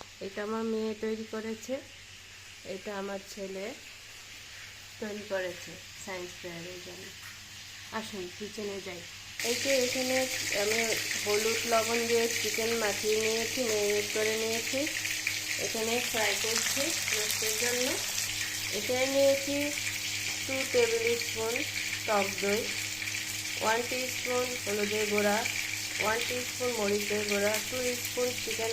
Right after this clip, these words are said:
মশলা পাউডার, ওয়ান, ওয়ান টিস্পুন জিরা গুঁড়া and টু টে-, টু টিস্পুন ধনে গুঁড়া নিয়েছি। সব একসাথে হালকা জল দিয়ে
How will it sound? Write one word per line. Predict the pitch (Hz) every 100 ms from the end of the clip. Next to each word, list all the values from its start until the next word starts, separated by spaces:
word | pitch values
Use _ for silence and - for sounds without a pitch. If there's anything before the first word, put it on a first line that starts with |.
| 226
মশলা | 214 214 220 214
পাউডার, | 214 202 220 285 - - - - - - - - - - - - -
ওয়ান, | 220 220 226 240 233 226
ওয়ান | 233 254
টিস্পুন | 262 254 254 - 247 254 262 - - - - 123 180 196
জিরা | 233 233
গুঁড়া | 220 220 226 277 - - 196
and | 196 208 208
টু | 262 262 254
টে-, | 233 220 -
টু | 254 262 262 254 -
টিস্পুন | 240 226 220 214 - 220 277 - - - - - - - - 202
ধনে | 220 214 208
গুঁড়া | 190 190 180 180 - - - - - - - -
নিয়েছি। | 220 208 196 - 190 175 - -
সব | 233 233
একসাথে | 226 - 262 247 277 302 - -
হালকা | 202 208 208 226
জল | 226 220 208 202
দিয়ে | 208 233